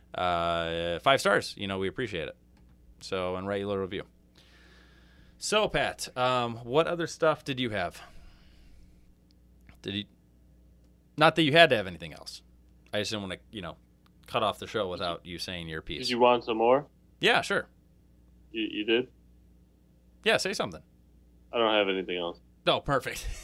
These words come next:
Speaker 1: <laughs> That's awesome, Pat. Thank you for that. Um,
Speaker 2: Thank you.
Speaker 1: I didn't have a ton else, so I think, uh, I think that's it for the show, man.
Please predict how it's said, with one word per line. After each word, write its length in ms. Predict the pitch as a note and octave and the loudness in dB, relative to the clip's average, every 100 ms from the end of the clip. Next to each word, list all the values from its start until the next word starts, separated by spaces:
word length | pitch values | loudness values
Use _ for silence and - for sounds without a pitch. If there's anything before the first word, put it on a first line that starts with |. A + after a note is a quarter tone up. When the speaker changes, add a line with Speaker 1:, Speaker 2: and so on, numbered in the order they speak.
| - | -10
Speaker 1:
<laughs> 760 | - - - - - - - - | -6 -6 -10 -20 -20 -20 -20 -4
That's 180 | - C4 | 0 4
awesome, 300 | G#3 G#2 F#2+ | 4 2 -2
Pat. 220 | F#2+ G#2+ | -4 -4
Thank 160 | D#3+ B2+ | -4 -6
you 60 | G2+ | -8
for 80 | E2+ | -8
that. 220 | E2 - _ _ - - - | -10 -12 _ _ -20 -20 -2
Um, 320 | B2+ C3 A#2+ D3+ | 4 4 4 2
Speaker 2:
Thank 100 | C3 | 0
you. 160 | G2 - _ - | -2 -6 _ -4
Speaker 1:
I 200 | A2+ D#3+ | 4 4
didn't 160 | F#3 F#3 | 2 -2
have 180 | F#3 F3 | -4 -4
a 40 | |
ton 200 | F3+ E3+ | -4 -2
else, 360 | E3+ G3 - - _ _ _ - | -4 -8 -12 -16 _ _ _ -10
so 180 | - A2+ | -4 -4
I 60 | |
think, 320 | A2+ D3 - | -4 -8 -2
uh, 300 | C#3 C3+ C3+ C3+ | 2 4 6 2
I 40 | |
think 140 | D#3+ D3 | -2 -6
that's 240 | D3+ - | -4 -4
it 140 | E3+ | -4
for 80 | - | -4
the 80 | A#2+ | -8
show, 200 | C3 D#3+ | -4 -6
man. 200 | F2+ E2 | -6 -10